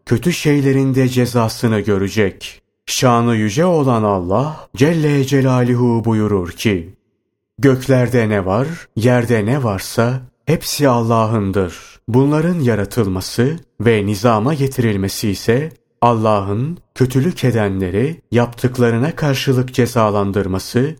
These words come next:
güzel hareket edenleri de daha güzeliyle mükafatlandırması içindir." Kitap meydana konmuştur. Görürsün ki günahkarlar onun içinde yazılı olanlardan müthiş korkudadırlar.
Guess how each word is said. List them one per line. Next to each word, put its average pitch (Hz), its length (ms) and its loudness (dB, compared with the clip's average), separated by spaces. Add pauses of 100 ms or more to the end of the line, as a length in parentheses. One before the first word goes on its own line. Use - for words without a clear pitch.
güzel 131 340 2
hareket 135 440 0
edenleri 104 640 0
de 135 260 0 (240)
daha 139 200 2
güzeliyle 135 640 2
mükafatlandırması 120 1300 0
içindir." 98 580 -2 (580)
Kitap 131 400 0
meydana 151 500 0
konmuştur. 101 680 -2 (380)
Görürsün 120 600 0
ki 143 360 -2 (280)
günahkarlar 107 800 0 (240)
onun 143 300 2
içinde 135 400 0
yazılı 120 400 0
olanlardan 135 760 2
müthiş 117 420 -2
korkudadırlar. 107 960 0